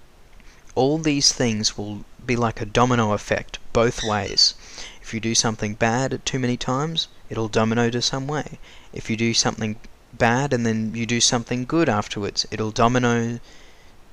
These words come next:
f-, um, fall the other way, or another way, some way. All ev-, like, one single thing can cause a chain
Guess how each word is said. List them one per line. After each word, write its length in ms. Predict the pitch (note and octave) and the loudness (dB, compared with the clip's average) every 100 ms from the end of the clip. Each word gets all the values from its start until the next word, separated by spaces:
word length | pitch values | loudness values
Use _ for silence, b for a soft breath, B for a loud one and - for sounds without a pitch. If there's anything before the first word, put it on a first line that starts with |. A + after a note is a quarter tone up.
| - | -20
f-, 260 | - - - - | -14 -12 -6 0
um, 460 | A2 G#2+ G#2 - - | 0 0 -4 -8 -14
fall 440 | - - A#2 A2+ G#2+ | -12 -4 -2 -2 0
the 160 | B2 | 4
other 200 | C#3 C#3 | 6 6
way, 280 | A2 G#2+ F2+ - - | 4 0 -6 -14 -10
or 220 | - G#2+ | -2 0
another 260 | A#2+ B2 A2 | 2 2 2
way, 180 | G#2+ - - G#2+ | -2 -8 -12 -6
some 360 | - D3 C#3 B2 | 0 4 4 4
way. 260 | G#2+ A2+ B2+ B B B B B B B B - | 0 -2 -8 B B B B B B B B -2
All 220 | C3 C#3+ - | 2 2 0
ev-, 220 | D3 D3 - | -2 -2 -4
like, 260 | - A#2+ - | 0 0 0
one 320 | A#2+ C#3 F3 | 2 2 6
single 440 | - - D3 D3 D3 | 6 6 2 -2 -2
thing 480 | - A2 G#2+ A2 A2 | 0 0 -2 -6 -8
can 220 | - A2+ | -8 -8
cause 300 | - A2 G#2+ | -6 -4 -4
a 80 | G#2 | -2
chain 440 | - A#2+ A#2 | 0 2 2